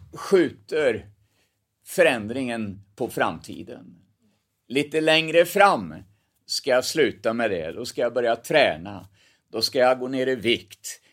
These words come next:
Då ska jag äta sundare. Då ska jag sköta om mig. Men inte idag. I, i, imorgon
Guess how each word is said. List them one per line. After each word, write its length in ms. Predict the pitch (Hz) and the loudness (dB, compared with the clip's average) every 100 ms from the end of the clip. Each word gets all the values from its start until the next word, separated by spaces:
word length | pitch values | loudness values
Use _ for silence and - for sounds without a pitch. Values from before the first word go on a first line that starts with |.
| _ _ | _ _
Då 140 | 117 | -8
ska 200 | 113 147 | -4 2
jag 320 | 123 123 123 131 _ _ - | 4 6 4 0 _ _ 4
äta 640 | 170 104 - - 131 110 _ | 6 6 -2 -6 -6 -6 _
sundare. 840 | - - 160 95 92 120 110 92 - - | -2 4 4 2 -4 -2 -2 -4 -10 -4
Då 120 | 139 | -4
ska 160 | - | 0
jag 140 | 120 127 | -2 -2
sköta 460 | - 127 104 135 | 0 0 0 -4
om 320 | - 113 95 92 | -2 -2 -4 -8
mig. 260 | 90 82 _ _ | -10 -12 _ _
Men 220 | 143 170 | -6 -4
inte 400 | 226 208 180 233 | -2 -4 -4 -6
idag. 500 | 220 117 71 67 - _ _ _ _ _ _ _ _ | -4 -4 -6 -10 -20 _ _ _ _ _ _ _ _
I, 260 | 151 - 160 | -20 -6 -4
i, 220 | - 208 | -4 -2
imorgon 680 | 220 240 220 220 180 85 | 4 8 8 8 6 4